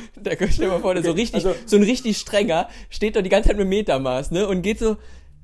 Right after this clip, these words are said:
Speaker 1: geheim so an den Leuten vorbei und einer steht hinter mir und ich unterhalte mich mit jemandem, den ich halt kenne, so,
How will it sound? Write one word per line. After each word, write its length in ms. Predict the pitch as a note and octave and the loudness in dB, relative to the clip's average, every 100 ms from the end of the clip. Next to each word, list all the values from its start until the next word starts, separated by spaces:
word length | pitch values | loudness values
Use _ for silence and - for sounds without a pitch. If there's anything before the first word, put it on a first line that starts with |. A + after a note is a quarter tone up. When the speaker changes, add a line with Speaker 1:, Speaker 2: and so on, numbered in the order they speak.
| - - - - | -20 -20 -12 -4
Speaker 1:
geheim 420 | D#3+ D#3+ G3 B3 | -2 2 2 2
so 80 | G3+ | 0
an 80 | |
den 140 | F#3 E3 | 0 2
Leuten 400 | F3 F4+ - F3 | 2 2 -4 -6
vorbei 400 | G3 D#3 D#3+ F#3 | -4 0 2 2
und 80 | F#3 | 0
einer 180 | G3 | -4
steht 180 | G3+ F#3 | -4 -6
hinter 380 | F3 G#3+ A#3 G#3+ | -4 -4 -4 -4
mir 280 | A3 A#3+ A3 | -4 -4 -4
und 100 | F#3+ | -6
ich 180 | G3+ E3+ | -8 -8
unterhalte 460 | F3 E3 D#3 A3 | -6 -4 -4 -4
mich 120 | G#3+ | -4
mit 160 | F#3 D3+ | -8 -4
jemandem, 360 | D#3+ E3 E3 E3 | -4 -4 -4 -4
den 140 | E3 | -6
ich 100 | E3 | -6
halt 160 | C#3+ - | -8 -4
kenne, 240 | E3+ C4+ | -2 -2
so, 100 | F3 | -4